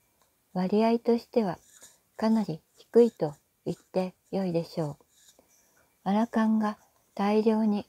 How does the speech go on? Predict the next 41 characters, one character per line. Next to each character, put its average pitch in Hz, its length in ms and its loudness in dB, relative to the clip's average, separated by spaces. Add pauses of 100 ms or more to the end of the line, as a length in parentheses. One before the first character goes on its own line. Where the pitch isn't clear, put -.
生 185 60 -4
ま 196 160 -2
れ 202 140 -2
る 226 100 2
の 190 140 0
は、 147 180 -10 (680)
偉 180 100 -4
大 214 240 0
な 220 200 0 (280)
指 202 160 0
導 233 180 2
者 165 140 -4
が 147 200 -10 (600)
地 175 140 0
上 190 240 2
に 190 200 -2 (280)
出 214 120 -4
て 220 180 2
い 185 120 0
る 165 160 -4 (160)
時 214 260 -2
な 196 140 0
の 160 160 -6
で 156 140 -4
す。 - 220 -18 (1000)
そ 214 140 -2
れ 226 180 4
ゆ 233 140 4
え、 220 140 -6 (340)
偉 - 60 -8
大 226 240 0
な 233 100 2
指 233 280 0
導 233 180 0
者 165 140 -6
が 147 180 -10 (440)
出 220 120 -2
る 220 120 0
時 180 280 -6
に 170 140 -4
は 147 160 -8